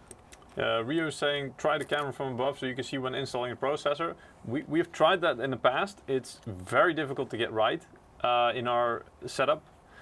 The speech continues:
Um, and also, very often we'll be leaning over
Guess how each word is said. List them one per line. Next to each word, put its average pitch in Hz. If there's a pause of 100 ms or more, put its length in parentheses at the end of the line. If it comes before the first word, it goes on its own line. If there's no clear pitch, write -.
(340)
Um, 113
and 127
also, 135
very 127
often 131
we'll 120
be 120
leaning 123
over 107